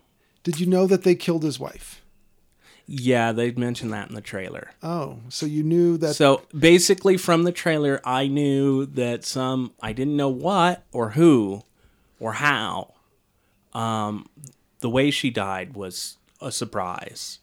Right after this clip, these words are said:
Speaker 1: Okay.
Speaker 2: But, uh, and I didn't know what the circumstances were. Uh, from the trailer, I thought maybe Nicolas Cage and his wife ran afoul some bikers on the road.
Speaker 1: Okay.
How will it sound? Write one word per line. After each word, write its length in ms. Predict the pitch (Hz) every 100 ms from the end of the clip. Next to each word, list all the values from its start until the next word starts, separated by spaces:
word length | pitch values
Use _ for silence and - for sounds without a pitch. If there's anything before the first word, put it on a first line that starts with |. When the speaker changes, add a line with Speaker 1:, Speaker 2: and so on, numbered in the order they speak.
| -
Speaker 1:
Okay. 360 | 139 131 127 131
Speaker 2:
But, 400 | 120 117 117 113 - - _ -
uh, 760 | 131 117 110 107 107 104 104 98 _ -
and 140 | 113
I 80 | 113
didn't 240 | 123 127
know 560 | 127 123 120 117 113 - _ -
what 200 | 127 110
the 80 | 113
circumstances 960 | - 147 135 117 - 120 107 110 101
were. 340 | 113 107 104 98 - _ _ _
Uh, 340 | 117 113 107 107
from 240 | - 120
the 80 | 117
trailer, 380 | - 139 127 113
I 100 | 110
thought 320 | - 110 -
maybe 240 | 107 104
Nicolas 480 | 101 107 107 113 101
Cage 460 | - 113 104 104 101
and 100 | 98
his 240 | 104 -
wife 380 | 104 104 98 -
ran 260 | 104 98 98
afoul 720 | - 107 101 101 98 92 _ _ _ _
some 280 | - 98 95
bikers 800 | 110 120 120 123 117 110 107 -
on 200 | 113 104
the 100 | 98
road. 560 | 98 107 165 240 285 285 _ _ -
Speaker 1:
Okay. 400 | 147 143 139